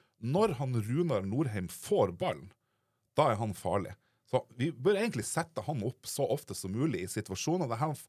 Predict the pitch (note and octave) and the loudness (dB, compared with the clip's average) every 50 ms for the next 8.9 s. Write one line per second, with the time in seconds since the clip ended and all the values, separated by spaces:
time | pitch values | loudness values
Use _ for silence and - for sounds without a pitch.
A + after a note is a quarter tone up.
0 | - A2+ - - A#2 A2 C#3 F3+ A3 A3 - - - - - _ _ _ - B2 | -10 -10 -6 -4 -2 0 0 0 0 -2 -4 -10 -16 -20 -20 _ _ _ -4 0
1 | - D3+ D#3 - - C3 B2 B2 D3 D#3+ C3 - - - G2 F#2+ G2 A2+ C3 A#2+ | 0 0 0 0 0 0 2 2 4 4 2 2 0 -2 -2 0 2 4 4 4
2 | G2 F#2 - - A2 - - G2 F#2 E2+ D#2+ F2 F2+ G#2 G2+ G2 F#2+ - D#2+ F2+ | 2 0 -2 -6 -6 -4 -4 -4 -4 -4 -4 -2 0 2 2 2 2 0 -2 -2
3 | F#2 F#2 F#2+ F#2 F2+ - - G#2 G#2+ G#2 G2+ - C#3+ D#3+ E3 - D#3+ D#3 D3 A#2+ | -2 0 0 0 0 -2 -2 -2 0 0 0 0 0 0 0 0 0 0 0 0
4 | G#2 - A#2+ D#3 F3 - - G#3 G#3+ - - - _ _ - G3+ A3 G3+ F3 C#3 | 0 0 0 0 -2 -2 -2 -2 -2 -4 -6 -10 _ _ -2 2 4 4 2 2
5 | B2 - F#3 D#3+ - - - _ _ - C#3+ E3 - - - B2 A2 - - A2+ | 2 4 4 4 4 0 -4 _ _ -2 -2 -2 0 0 0 0 0 0 0 -2
6 | C3+ - - - A#2 G2 - E2+ E2+ G2 A2+ A#2+ G#2+ F#2 F2 - - - - F2 | -2 -2 0 0 0 0 0 -2 -2 -2 -2 0 -2 -4 -4 -6 -8 -6 -4 -4
7 | F2 F2 F2+ F2 E2+ - - D3+ F3 G3+ F#3 G#3 A3+ - - - - - _ _ | -2 -2 -2 -4 -4 -4 -2 -2 -2 0 -2 -2 -4 -6 -12 -18 -20 -20 _ _
8 | - C3 B2 F#2 - - - - G#2+ G#2 F#2 F#2 G2+ G#2+ A2+ F2+ C#2 D#2 | 2 4 4 4 2 -2 -4 0 0 0 0 0 -2 -2 -2 -4 -4 -6